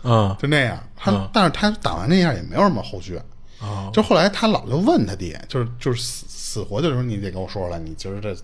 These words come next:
Speaker 2: 怎么突然玩这一套东西？”
Speaker 1: 嗯。
Speaker 2: 然后他弟就说，说他们那一帮小孩儿不是白天不是说去那旧学校玩儿去了吗？探险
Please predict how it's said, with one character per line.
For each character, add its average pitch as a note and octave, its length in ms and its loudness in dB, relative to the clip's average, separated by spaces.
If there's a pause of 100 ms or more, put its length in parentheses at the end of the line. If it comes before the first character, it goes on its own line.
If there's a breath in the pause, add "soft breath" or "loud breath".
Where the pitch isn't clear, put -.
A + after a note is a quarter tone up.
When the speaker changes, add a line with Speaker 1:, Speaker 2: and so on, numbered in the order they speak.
(160)
Speaker 2:
怎 - 140 -8
么 - 60 -14 (100)
突 - 160 0
然 C#3 160 2 (360 loud breath)
玩 G#2 200 0
这 G#3 80 6
一 D3+ 140 0
套 F2+ 200 -4
东 F#2 200 -8
西？” F#2 80 -8 (260)
Speaker 1:
嗯。 G#2+ 320 0 (180)
Speaker 2:
然 C#3 120 0
后 D#3+ 40 2
他 G3 80 4
弟 G3 120 4
就 B2+ 100 4
说， C#3 140 0
说 E3+ 180 6
他 F#3+ 180 0
们 F3+ 120 4
那 D3+ 100 4
一 C3 40 0
帮 D3+ 140 0
小 A#2+ 140 0
孩 F#2+ 140 -2
儿 B2 60 0
不 D#3 120 0
是 D3+ 60 -4 (100)
白 B2+ 120 2
天 D3+ 120 0
不 C#3 80 -4
是 C#3+ 60 2
说 C#3+ 60 2
去 - 200 -4
那 B2 100 2
旧 B2 140 0
学 B2+ 80 2
校 B2+ 200 -2
玩 - 180 -6
儿 - 120 -4
去 C#3 100 -2
了 A#2 60 -2
吗？ E2+ 160 -8
探 C3+ 160 -2
险 A#2+ 80 2